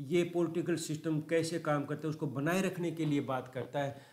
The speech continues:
अगर political सिस्टम में कमी है उसको change करने की कोई बात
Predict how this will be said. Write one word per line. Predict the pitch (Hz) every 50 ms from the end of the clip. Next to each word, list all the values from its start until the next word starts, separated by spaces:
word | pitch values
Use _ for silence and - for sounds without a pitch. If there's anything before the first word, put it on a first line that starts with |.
| - - -
अगर | 147 131 156
political | 156 - 156 151 139 - 151 127 135 135
सिस्टम | 120 123 135 123 - 151 147
में | 139 135
कमी | - - 151 151 165 175 165
है | 147 143 143 139
उसको | 135 - - 147 131
change | - - - 170 170 180 190 185 -
करने | - 151 135 131 131 123
की | 127 127 123 117
कोई | 120 - 123 120 117
बात | 113 - 110 117 135 135 - 180 180 160